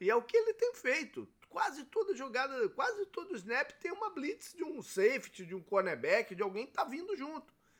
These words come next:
Então, é, esse foi o caminho que eles, né, optaram aí. E vamos ver se Detroit consegue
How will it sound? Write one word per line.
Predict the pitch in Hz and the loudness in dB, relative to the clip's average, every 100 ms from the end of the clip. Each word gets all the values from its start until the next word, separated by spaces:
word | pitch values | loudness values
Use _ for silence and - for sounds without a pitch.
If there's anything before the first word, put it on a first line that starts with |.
| _ _ _ _ | _ _ _ _
Então, | - 277 | -2 2
é, | 311 392 233 | 2 0 0
esse | 240 247 | 0 0
foi | 339 | -4
o | 339 | -6
caminho | 330 349 302 285 311 | 4 6 6 0 -6
que | 359 | -2
eles, | 381 381 - - 440 | -2 -2 -6 -14 -10
né, | 262 247 | -2 2
optaram | - 247 240 - - 240 262 415 | 6 6 6 -2 2 4 4 4
aí. | 370 220 180 - _ _ _ _ _ - - - - | 2 0 -4 -8 _ _ _ _ _ -20 -20 -20 -18
E | 110 110 104 104 101 101 | -16 -14 -14 -12 -8 -2
vamos | 214 220 | -2 0
ver | 233 | -2
se | - | -2
Detroit | 311 381 - 226 254 - | -8 -8 -2 2 2 -2
consegue | - 440 - - 226 240 392 | -6 -6 -2 2 4 4 2